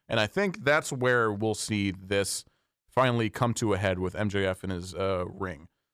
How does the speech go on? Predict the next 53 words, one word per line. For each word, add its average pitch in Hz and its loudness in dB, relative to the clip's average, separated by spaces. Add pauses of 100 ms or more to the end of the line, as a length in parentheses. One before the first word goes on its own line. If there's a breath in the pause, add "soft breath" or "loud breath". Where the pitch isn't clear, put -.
(120)
I 104 4
think 120 0
Dante 113 2
is 107 0
gonna 104 0
pull 113 0
out 101 2
the 104 0
win 104 0
via 101 0
shenanigans 113 0
somehow, 101 2 (360)
uh, 101 2
because 104 0
there's 117 0
just 147 -2
too 165 2
much 147 2
stuff - 2
happening 98 2
to - -8
not 98 2
have 104 2
shenanigans 87 -8
happen 80 -4
one 80 -6
way 78 -6
or - -14
another. 71 -18 (320)
Whether 127 2
you 127 4
get 143 0
Team 131 2
Taz 117 2
in 113 -2
there, 110 0
Lio 107 0
Rush, 104 0
or 110 0
Punk 110 -2 (320)
costing 113 0
M 104 2
J 98 2
F 104 -2
the 90 -4
ring, 110 -2 (200)
which 113 -2
I 117 4
think 113 0
is 101 -2
a 95 0
very 117 0
big 92 -4